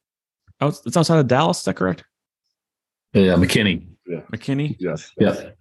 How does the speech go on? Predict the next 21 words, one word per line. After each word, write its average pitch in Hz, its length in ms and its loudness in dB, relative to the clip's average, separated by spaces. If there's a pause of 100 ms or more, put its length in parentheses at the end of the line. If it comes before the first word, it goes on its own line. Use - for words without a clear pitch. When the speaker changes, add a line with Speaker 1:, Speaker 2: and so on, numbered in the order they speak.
(300)
Speaker 1:
Same 127 160 -4
thing. 113 200 2
Speaker 2:
Yeah. 101 360 0 (1800)
Outside 98 180 4
Speaker 1:
So, 110 140 4
Speaker 2:
of - 60 2
Dallas. 90 260 2 (640)
Speaker 1:
um, 135 580 0 (160)
I, 165 200 0 (340)
I'm 165 280 0
really 143 240 4
mad 110 260 2
at - 60 -4
myself. 90 460 -8 (320)
Very 107 300 0
mad 90 220 -2
at - 60 -12
myself. 82 380 -12 (1300)
About 160 460 2 (680)
five, 139 320 0
six - 600 -4